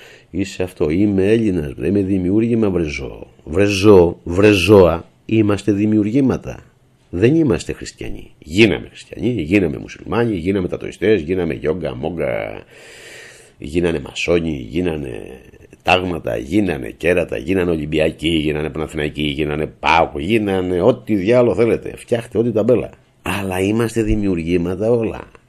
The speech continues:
Δεν μπορείτε εσείς να δημιουργήσετε τίποτα άλλο παρά μόνο θρησκείες, κόμματα και δόγματα. Δεν έχετε, μπορείτε κάτι άλλο. Και αυτά για να διαιρέσετε τα πάντα. Μα θα ξεχάσουμε τη βάση;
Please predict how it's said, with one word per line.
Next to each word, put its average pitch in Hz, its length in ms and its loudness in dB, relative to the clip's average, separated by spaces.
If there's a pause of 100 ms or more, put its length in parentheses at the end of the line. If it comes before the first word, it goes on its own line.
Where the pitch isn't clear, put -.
(100)
Δεν 120 300 6
μπορείτε 107 440 6
εσείς 87 240 2
να 85 120 2
δημιουργήσετε 69 720 -4
τίποτα 62 500 -8
άλλο - 220 -12 (440)
παρά 65 300 0
μόνο 76 320 -4
θρησκείες, 62 680 -8
κόμματα 53 560 -10
και 69 140 -8
δόγματα. 78 600 -4
Δεν 135 240 -4
έχετε, 120 380 -2
μπορείτε 87 400 2
κάτι 64 260 -8
άλλο. 52 260 -12 (220)
Και - 100 -8
αυτά - 340 -10
για 64 160 -4
να 82 100 -2
διαιρέσετε 76 420 -2
τα 101 120 -2
πάντα. 92 240 -2 (480)
Μα 98 140 4
θα 92 120 2
ξεχάσουμε 80 560 0
τη 62 100 -6
βάση; 69 380 -2